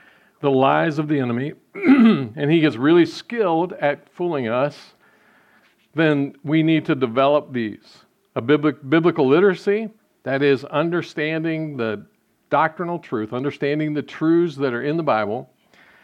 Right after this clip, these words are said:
a biblical worldview, so that our lens in seeing the world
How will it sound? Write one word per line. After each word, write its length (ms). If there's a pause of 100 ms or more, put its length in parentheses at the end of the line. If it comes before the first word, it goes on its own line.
(300)
a 80
biblical 420
worldview, 720
so 200
that 260
our 180
lens 680
in 220
seeing 400
the 80
world 600